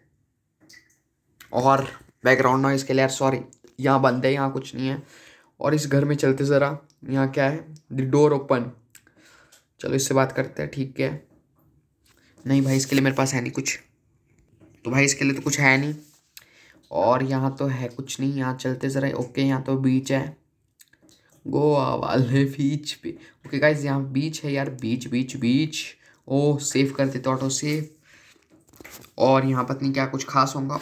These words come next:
ओ गाइस सैंड कैसल कर रहा है मेरे पे अटैक क्योंकि ये है एक Pokemon। तो वो Pokemon मिल चुका है सैंड में। चलो और वापसी चलते हैं, यहाँ भी कुछ तो है काम नहीं। और गाइस यहाँ जिम में यार, लेकिन मैं जिम में जाऊँ कैसे, रास्ता नहीं लग रहा मेरे को यहाँ कोई है,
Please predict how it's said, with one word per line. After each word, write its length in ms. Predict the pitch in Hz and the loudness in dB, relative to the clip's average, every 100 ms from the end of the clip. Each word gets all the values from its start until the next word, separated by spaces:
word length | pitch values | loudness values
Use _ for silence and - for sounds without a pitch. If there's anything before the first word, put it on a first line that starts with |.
| - | 0
ओ 80 | 196 | 2
गाइस 300 | 214 175 - | 2 2 -2
सैंड 320 | - 202 185 | -2 -4 -2
कैसल 260 | 190 185 165 | -2 -2 -2
कर 140 | 170 | -2
रहा 100 | 180 | -2
है 60 | 170 | -6
मेरे 120 | 165 | -4
पे 100 | 175 | -4
अटैक 300 | 196 196 147 - - | -2 -2 -4 -12 -18
क्योंकि 240 | - 180 190 | -12 -8 -4
ये 60 | |
है 80 | 180 | -4
एक 100 | 175 | -4
Pokemon। 560 | - 165 156 135 120 120 - - _ _ | -6 -6 0 2 2 -2 -16 -20 _ _
तो 80 | - | -8
वो 120 | 147 147 | -6 -2
Pokemon 460 | 147 151 147 143 143 | -2 0 0 2 2
मिल 140 | 139 | 0
चुका 200 | 139 156 | 0 0
है 60 | 139 | 0
सैंड 340 | - 139 139 | 0 2 2
में। 140 | 139 160 | 0 -2
चलो 380 | 151 135 143 - - - 143 | -2 -2 -2 -8 -20 -16 -6
और 720 | 131 127 127 127 127 - - - - _ _ _ _ - _ _ _ | -4 -2 -2 -2 -4 -6 -14 -20 -20 _ _ _ _ -20 _ _ _
वापसी 340 | 139 139 - 156 | 2 2 0 -2
चलते 280 | 151 139 | -2 -2
हैं, 80 | 143 | -2
यहाँ 120 | 139 139 | -2 -2
भी 60 | |
कुछ 240 | 135 135 - | -4 -6 -4
तो 60 | 147 | -4
है 240 | 135 131 | -2 -2
काम 260 | - 139 139 | 2 2 2
नहीं। 100 | 151 | 0
और 140 | 160 | 0
गाइस 260 | 156 175 170 | 2 2 2
यहाँ 120 | 180 | -2
जिम 280 | 147 143 160 | -2 0 0
में 140 | 170 | 0
यार, 340 | 151 143 165 160 - - - | 0 0 -2 -6 -14 -12 -6
लेकिन 220 | 160 180 | -6 -6
मैं 140 | 185 | -8
जिम 220 | 147 156 165 | 0 0 2
में 100 | 160 | 0
जाऊँ 240 | 151 160 | 0 -2
कैसे, 320 | 160 139 131 117 - _ _ _ _ _ _ _ | -4 -10 -10 -14 -18 _ _ _ _ _ _ _
रास्ता 360 | 127 143 - 175 | -2 -2 -2 -2
नहीं 160 | 151 131 | 2 2
लग 140 | 131 | 2
रहा 100 | 135 | 0
मेरे 140 | 139 135 | 0 -2
को 80 | |
यहाँ 180 | 143 131 | -2 -2
कोई 140 | 131 135 | 0 0
है, 280 | 127 139 | 0 -6